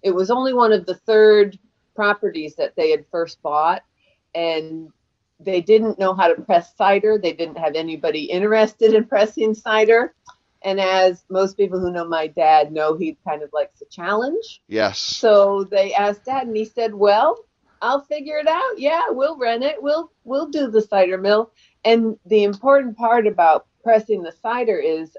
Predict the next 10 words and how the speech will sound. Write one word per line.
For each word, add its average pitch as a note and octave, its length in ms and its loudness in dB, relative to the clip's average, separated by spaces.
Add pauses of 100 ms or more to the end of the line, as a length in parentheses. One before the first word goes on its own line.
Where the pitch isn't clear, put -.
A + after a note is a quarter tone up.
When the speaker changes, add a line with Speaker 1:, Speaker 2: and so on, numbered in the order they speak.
Speaker 1:
um, D3+ 380 -2 (120)
the E3 80 -8
cider A3+ 380 2
mill F#3+ 480 4
is E3+ 240 -4
known F3+ 420 -4
as D#3+ 260 -6 (100)
the C#3+ 340 4 (140)
oldest G#3 640 4 (100)
continuously F3 1300 -2